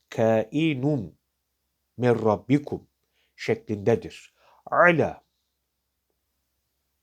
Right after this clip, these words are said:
raculin terkibi zikrundan hal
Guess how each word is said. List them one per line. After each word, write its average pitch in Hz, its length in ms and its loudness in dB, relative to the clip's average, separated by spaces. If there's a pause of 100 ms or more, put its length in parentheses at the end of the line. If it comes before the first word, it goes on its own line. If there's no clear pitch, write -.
(840)
raculin 113 680 0
terkibi 104 720 -4
zikrundan 104 720 -4
hal 92 360 0